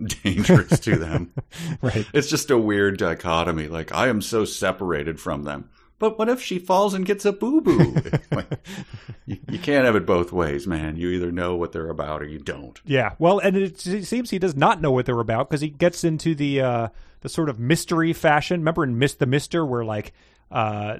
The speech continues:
Speaker 2: these two people would just be, like, all agog over each other, and then, like, one minor thing would happen. Like, she would forget to, like, uh, you know,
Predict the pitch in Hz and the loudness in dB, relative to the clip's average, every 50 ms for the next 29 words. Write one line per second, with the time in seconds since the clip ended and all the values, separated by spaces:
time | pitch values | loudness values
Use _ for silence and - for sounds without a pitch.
0 | - 151 113 - 143 135 120 - - - 156 - 147 - 131 120 117 120 - - | -12 -10 -4 0 0 0 0 -2 -4 -4 -2 -2 0 0 0 0 0 -2 -4 -2
1 | 131 110 107 - - _ - 120 120 127 123 127 - - 104 98 - 113 101 107 | -2 -2 -2 -4 -8 _ 4 6 8 8 6 4 2 0 0 2 2 4 4 6
2 | 110 120 113 110 113 120 110 117 120 123 120 - - 131 120 120 127 127 135 113 | 6 4 4 4 2 2 2 0 -2 -2 0 2 4 4 4 4 4 2 2 0
3 | 110 113 113 113 110 107 104 - - - _ _ _ _ - 123 120 123 135 139 | 0 0 -2 -2 -4 -6 -8 -8 -12 -16 _ _ _ _ -4 2 4 4 4 4
4 | 123 120 110 113 117 117 123 117 - - 123 117 107 113 107 - 110 104 - - | 4 2 0 2 2 2 2 2 2 2 0 0 0 -2 -2 -4 -4 -2 0 0
5 | 127 120 117 110 101 - - - 127 113 107 110 107 - - - - - - - | 0 0 0 -4 -6 -6 -4 0 0 2 2 0 -2 -4 -10 -14 -20 -18 -8 -4
6 | 139 117 101 120 113 - - - 123 110 110 104 101 - - - 104 98 98 98 | -2 0 2 2 0 2 2 0 0 2 0 -2 -2 -4 -4 -6 -4 -4 -4 -6
7 | 95 95 - _ _ _ _ _ - - 123 101 95 107 - | -6 -8 -10 _ _ _ _ _ -12 -10 -10 -8 -10 -10 -14